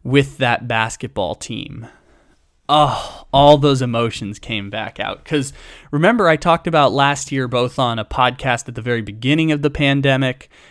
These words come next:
and then last year when the playoff run was happening, and this was actually our first introduction to Morgan from Australia,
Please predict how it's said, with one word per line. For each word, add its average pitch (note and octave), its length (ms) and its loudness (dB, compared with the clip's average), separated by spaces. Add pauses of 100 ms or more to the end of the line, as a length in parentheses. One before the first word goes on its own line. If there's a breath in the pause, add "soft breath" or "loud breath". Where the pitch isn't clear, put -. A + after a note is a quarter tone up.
(140 soft breath)
and A2+ 260 -6
then B2 540 0 (260)
last B2+ 440 2
year C3+ 120 0
when B2 160 -4
the A2+ 80 -4
playoff A#2+ 400 2
run A#2 160 -4
was G2 140 -10
happening, C3 540 -6 (120)
and C3+ 140 -2
this B3 120 4
was A3+ 100 2
actually F#3 280 2
our B2+ 80 2
first D#3 320 -2
introduction C3 560 0
to G#2+ 60 -6
Morgan A2+ 400 -4
from A2+ 160 -6
Australia, - 720 -4